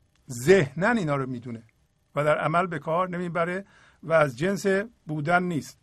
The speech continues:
حالا اون عرب گفت که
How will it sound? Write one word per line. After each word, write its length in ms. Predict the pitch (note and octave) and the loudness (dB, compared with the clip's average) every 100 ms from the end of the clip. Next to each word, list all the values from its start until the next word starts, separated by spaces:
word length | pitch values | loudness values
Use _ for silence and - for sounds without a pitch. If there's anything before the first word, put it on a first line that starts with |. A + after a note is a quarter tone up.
| _ - - | _ -20 -20
حالا 320 | - D3+ B2 - _ _ _ _ _ _ _ _ _ _ _ | -6 -4 -4 -6 _ _ _ _ _ _ _ _ _ _ _
اون 240 | F#3+ A#3+ A3 - | -4 -2 -2 4
عرب 280 | G#3 A#3 G3+ | 6 8 6
گفت 320 | G#3 C#4 - | 0 -4 -2
که 380 | G#3+ A3 G#3+ | 0 2 0